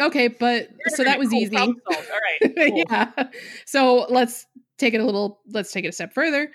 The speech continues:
Speaker 2: Okay,
Speaker 1: Um,
Speaker 2: I'm
Speaker 1: what
Speaker 2: ready.
Speaker 1: about if someone wants to change their character class or a mechanical subtype during an established game? Like, we're talking more than three sessions in.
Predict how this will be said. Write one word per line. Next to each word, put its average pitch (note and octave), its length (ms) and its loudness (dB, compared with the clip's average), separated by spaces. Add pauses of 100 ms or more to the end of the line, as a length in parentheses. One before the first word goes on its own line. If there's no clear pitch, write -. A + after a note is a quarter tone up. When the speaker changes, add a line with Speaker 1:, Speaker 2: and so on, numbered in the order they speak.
(380)
Speaker 2:
Okay, B3 240 4
Speaker 1:
Um, B3 160 2
Speaker 2:
I'm A#3 160 -4
Speaker 1:
what G#3+ 240 -2
Speaker 2:
ready. C4 60 2
Speaker 1:
about C4 180 2
if A#3+ 100 -2
someone A#3 340 0
wants G3+ 320 -4
to G#3+ 260 -4
change F3+ 420 -6
their D#3+ 260 -2
character - 380 -4
class - 600 -6
or G#3 500 -2
a G3+ 40 -6
mechanical G3 520 -6
subtype A#3 760 -6 (560)
during A3+ 300 4
an G#3 80 0
established C4 760 -2
game? G3 480 -6
Like, G#3 220 -6
we're A#3+ 80 0
talking G#3+ 540 -2
more B3 280 2
than G#3+ 180 -2
three G#3 180 -12
sessions F3+ 420 -14
in. G3+ 300 -14